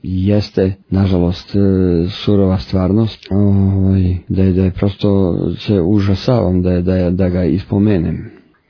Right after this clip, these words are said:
Šta, šta mogu tu da kažem? Duše, na početku sam spomenuo neke neodgovorne roditelje koji decu bacaju po kontejnerima.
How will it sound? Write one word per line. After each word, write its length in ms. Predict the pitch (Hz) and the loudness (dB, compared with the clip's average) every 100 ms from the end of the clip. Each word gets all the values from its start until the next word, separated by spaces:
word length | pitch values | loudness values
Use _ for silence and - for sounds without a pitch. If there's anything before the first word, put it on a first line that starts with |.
| - - | -16 -12
Šta, 460 | 104 - - 104 90 | -12 -6 0 0 0
šta 260 | - 107 | -2 0
mogu 300 | 104 104 101 | 2 2 0
tu 220 | 95 107 | -2 -2
da 100 | 98 | -2
kažem? 520 | 95 101 92 90 90 82 _ - | -2 -2 -2 -2 -4 -6 _ -10
Duše, 440 | 104 98 107 101 107 | -6 -2 -2 0 2
na 120 | 98 - - | 0 -2 -12
početku 440 | - 101 107 104 101 | -6 -2 -2 -2 -4
sam 280 | - 98 - - - | -2 -2 -2 -8 -20
spomenuo 920 | - 104 98 98 113 117 101 85 73 - - | -6 0 2 4 4 2 2 0 -4 -12 -6
neke 280 | 101 98 104 | -2 0 2
neodgovorne 640 | 104 104 98 101 98 95 98 | 2 2 0 0 2 2 2
roditelje 480 | 98 98 98 98 | 2 2 2 0
koji 240 | 98 101 101 | 0 2 2
decu 300 | 104 - 98 | 2 0 -2
bacaju 360 | 104 101 98 | -2 0 -2
po 160 | 92 95 | -2 -4
kontejnerima. 800 | - 98 101 98 98 92 90 | -2 -2 0 2 2 0 -2